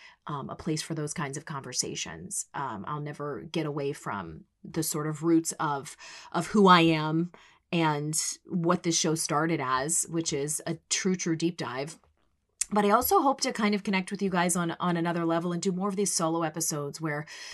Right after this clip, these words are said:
we can catch up on life. You know, sometimes you need a light listen too. Sometimes we don't wanna talk about the fact that, you know, we could die every time we walk outside the door. Medical anxiety talking. But,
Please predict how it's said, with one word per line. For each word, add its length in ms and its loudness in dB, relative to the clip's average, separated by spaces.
we 80 -4
can 140 -4
catch 240 -2
up 160 -2
on 200 2
life. 340 4
You 80 2
know, 60 2
sometimes 340 2
you 40 6
need 140 2
a 80 2
light 320 2
listen 400 -2
too. 240 -2
Sometimes 380 -2
we 80 6
don't 160 6
wanna 180 2
talk 260 0
about 200 -2
the 80 -8
fact 320 -8
that, 160 -8
you 200 -2
know, 240 -2
we 200 0
could 140 0
die 240 0
every 160 -4
time 200 -2
we 80 -4
walk 240 -4
outside 380 -4
the 60 -12
door. 260 -4
Medical 300 -2
anxiety 500 0
talking. 480 -6
But, 280 10